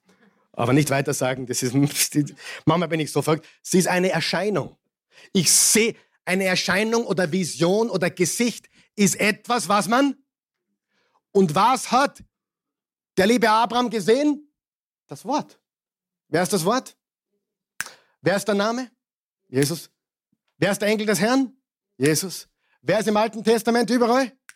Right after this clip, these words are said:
Bingo. Wer glaubt, dass Jesus von Anfang an war? Im Anfang war das Wort.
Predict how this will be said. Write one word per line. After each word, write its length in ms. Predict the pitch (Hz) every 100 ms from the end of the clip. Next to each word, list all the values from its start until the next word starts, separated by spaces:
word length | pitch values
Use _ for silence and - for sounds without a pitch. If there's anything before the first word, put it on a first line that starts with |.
| _ _ _ _ _ _ _ _ _ _ _ -
Bingo. 440 | 131 113 95 - _ _ _ _ _ _ _ _ _ _ _ _ _ _ _ _ _ _ _ _ _ _ _ _ _ _
Wer 220 | 120 147
glaubt, 280 | 160 185 180
dass 100 | 143
Jesus 260 | 147 143 131
von 140 | 135
Anfang 260 | 131 131 120
an 100 | 110
war? 200 | 98 -
Im 100 | 127
Anfang 260 | 147 170
war 120 | 165 170
das 320 | 190 190 - _ _ _ -
Wort. 300 | 196 -